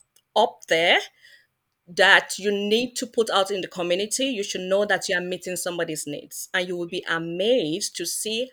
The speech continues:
how people are going to embrace your product or your services. And you will be proud that you are solving a problem out there.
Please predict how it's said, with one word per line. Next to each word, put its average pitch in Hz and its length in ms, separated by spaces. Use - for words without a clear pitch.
how 247 460
people 220 400
are 185 100
going 190 220
to 175 180
embrace 190 880
your 175 120
product 269 580
or 175 160
your 160 160
services. - 880
And 196 240
you 233 220
will 349 140
be 208 100
proud 190 640
that 165 280
you 202 80
are 170 80
solving 160 340
a 143 60
problem 143 440
out - 220
there. - 240